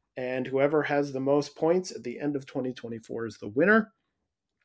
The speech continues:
I will also say that Liam Jones from the You've Got to Be Kidding Me podcast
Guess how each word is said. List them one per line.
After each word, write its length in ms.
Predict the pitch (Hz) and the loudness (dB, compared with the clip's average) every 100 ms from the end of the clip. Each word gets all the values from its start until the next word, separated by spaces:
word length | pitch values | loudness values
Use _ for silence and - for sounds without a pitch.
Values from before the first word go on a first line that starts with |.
| _ - - | _ -20 -4
I 80 | 135 | 2
will 120 | 135 | 2
also 300 | 135 170 180 165 | 6 4 4 4
say 180 | 156 143 | 6 6
that 240 | 135 - | 6 0
Liam 380 | 127 135 147 131 | 2 4 4 4
Jones 440 | 123 135 147 160 | 2 4 4 2
from 240 | - 127 120 | -2 -4 -2
the 100 | 117 | -4
You've 180 | 117 113 | -4 -6
Got 220 | 120 - | -6 -8
to 60 | 120 | -12
Be 100 | 104 | -12
Kidding 380 | - 160 180 | 2 4 4
Me 140 | 175 165 | 2 2
podcast 760 | 160 147 147 156 156 170 - | 2 2 2 2 2 0 -6